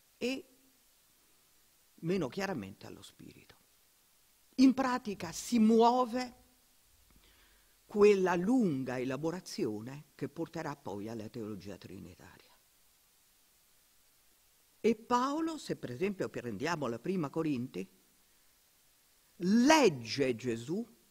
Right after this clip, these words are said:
nell'ottica del monoteismo. Non perché lui si fonda con Dio, no, no. Non perché sia in qualche modo un uomo assunto dalla divinità, no, no.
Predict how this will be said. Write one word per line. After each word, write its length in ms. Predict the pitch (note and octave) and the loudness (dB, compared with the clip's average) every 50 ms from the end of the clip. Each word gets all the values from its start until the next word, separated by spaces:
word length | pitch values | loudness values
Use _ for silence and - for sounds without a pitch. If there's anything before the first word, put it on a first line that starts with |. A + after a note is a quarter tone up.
| _ _ _ _ _ _ _ _ _ _ _ _ _ _ _ _ _ _ _ | _ _ _ _ _ _ _ _ _ _ _ _ _ _ _ _ _ _ _
nell'ottica 840 | - C#3+ E3 F#3 F#3 F3+ E3 C#3+ A2+ - - - G3 F3+ - F3+ | -4 0 4 4 6 6 4 2 2 -2 -6 -8 -8 -6 -6 -6
del 180 | F3+ D3+ B2 B2 | -6 -4 -6 -4
monoteismo. 800 | A#2+ A#2 C#3 C#3 C3 C3 D3 C#3+ B2+ F#2+ F2+ F2+ - F#2 F#2 - _ _ _ _ _ _ _ _ _ _ _ _ _ _ _ _ _ _ _ _ _ _ _ | -6 -6 -6 -8 -10 -10 -10 -10 -10 -10 -12 -14 -18 -18 -20 -20 _ _ _ _ _ _ _ _ _ _ _ _ _ _ _ _ _ _ _ _ _ _ _
Non 380 | - F3 G3+ B3+ E4 F#4 D4+ | 4 6 8 8 10 8 6
perché 300 | - A3+ A3 G3 - G3+ F#3+ | 6 4 2 2 6 4 6
lui 300 | E3+ F3 A3 A3 G#3+ G3 | 6 6 2 2 2 2
si 220 | - - - G3 | 2 0 0 -2
fonda 760 | - - - - G#3 G#3 F#3 D#3 C#3+ C3+ C3 B2+ B2+ A#2 A#2 | -2 -4 2 6 8 8 10 8 6 4 0 0 0 -2 -4
con 280 | - - G2 A2+ G#2+ G2+ | -4 -6 -8 -6 -6 -6
Dio, 360 | F#2+ F#2+ D#2+ C2 - E2 - - | -8 -8 -12 -12 -14 -16 -16 -8
no, 180 | D#3 D#3 E3+ F3 | -2 0 0 2
no. 320 | D#3 D3 B2+ G#2 - _ _ _ _ _ _ _ _ _ _ _ _ _ _ _ _ _ _ _ _ _ _ _ _ _ _ _ _ _ _ _ _ _ _ _ _ - | 2 0 -2 -4 -10 _ _ _ _ _ _ _ _ _ _ _ _ _ _ _ _ _ _ _ _ _ _ _ _ _ _ _ _ _ _ _ _ _ _ _ _ -4
Non 360 | G#2 A#2+ D3+ F#3 G#3+ A3 F#3+ | 0 4 6 6 6 6 4
perché 280 | - F#3+ D#3+ - E3+ | 2 -2 -2 -2 -6
sia 480 | D3+ - - - F#3+ F3 E3 D3+ C#3+ C#3 - - - - _ _ - | -6 -6 -6 0 2 2 2 2 0 -2 -8 -18 -20 -20 _ _ -8
in 140 | - F3+ E3 | -6 -6 -4
qualche 320 | D3 - F#3+ F3+ - G3 | -2 -2 -4 -4 -2 -4
modo 320 | F3+ E3+ F#3+ G#3+ G3+ E3+ D#3+ | -2 -2 0 -2 -2 -2 -2
un 80 | E3+ | -2
uomo 320 | F3 F3 G3 G#3 F3+ D#3+ D3+ | 2 2 2 2 4 2 2
assunto 800 | D#3 D#3 - - - - - A#3 A#3 F#3 D#3 C#3 - - C#3+ | 0 0 -6 -10 -10 -8 -4 -2 0 0 0 -2 -4 -4 -6
dalla 260 | C3 B2 B2 C3 A2 A#2 | -4 -4 -4 -6 -6 -6
divinità, 640 | A#2+ G#2+ G#2 G#2+ A2 A#2 G#2+ G#2+ - G#2 G2+ D#2+ - | -8 -8 -8 -6 -8 -8 -10 -10 -10 -12 -12 -12 -12
no, 220 | D3 E3 F3 F3+ | -8 -6 -6 -4
no. 240 | D#3+ B2+ A2+ A2+ - | -4 -6 -8 -12 -16